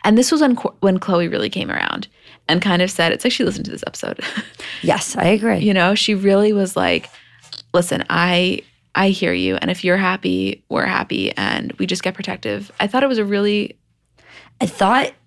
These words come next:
Speaker 2: the reason I thought it was really interesting is because,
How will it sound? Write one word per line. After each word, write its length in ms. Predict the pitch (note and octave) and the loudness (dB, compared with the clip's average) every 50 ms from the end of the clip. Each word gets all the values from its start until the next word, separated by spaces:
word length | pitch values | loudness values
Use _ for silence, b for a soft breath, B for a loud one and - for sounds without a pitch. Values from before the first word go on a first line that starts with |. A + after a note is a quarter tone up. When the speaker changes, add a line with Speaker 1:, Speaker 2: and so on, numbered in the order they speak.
| _ _ | _ _
Speaker 2:
the 160 | A3 F3+ G#3+ G3+ | -2 0 2 4
reason 220 | A3 A#3+ A3+ C4+ | 4 4 4 4
I 180 | F#4 A4+ A4 F#4 | 4 4 4 4
thought 160 | - F#3 F3 | 4 4 4
it 40 | F3+ | 4
was 140 | F#3 F#3+ E3 | 2 2 4
really 180 | F3 E3 E3 - | 4 4 4 4
interesting 420 | G2+ - D3+ D#3+ - - G3+ G#3 | 2 -2 -4 -4 -2 0 0 2
is 140 | G3 F3+ E3 | 2 0 -2
because, 800 | - F#3 E3 - - E3+ E3 D#3 - G2+ - - E3 - - B | -4 -8 -8 -4 0 2 4 4 4 4 2 0 -2 -6 -10 B